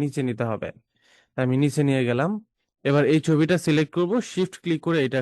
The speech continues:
সিলেক্ট করে মাউসের ডান বাটন ক্লিক, মেক ক্লিপিং মাস্ক, হয়ে গেল। ঠিক এই কাজটাই করা হয়েছে এখানে। আর এখানে একটু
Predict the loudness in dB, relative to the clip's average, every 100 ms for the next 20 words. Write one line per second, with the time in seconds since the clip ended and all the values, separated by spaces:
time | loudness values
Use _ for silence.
0 | -4 -4 -4 -2 -2 0 -2 -2 -4 -2
1 | -2 -2 -4 -4 -8 -10 -2 0 0 -4
2 | -2 -2 -2 -4 -4 -6 -6 -8 -12 -20
3 | _ _ _ -20 _ _ 0 0 -4 -6
4 | -12 _ _ _ _ _ -6 2 2 4
5 | 0 2 0 2 2 2 0 0 -2 -2
6 | 0 2 2 2 0 0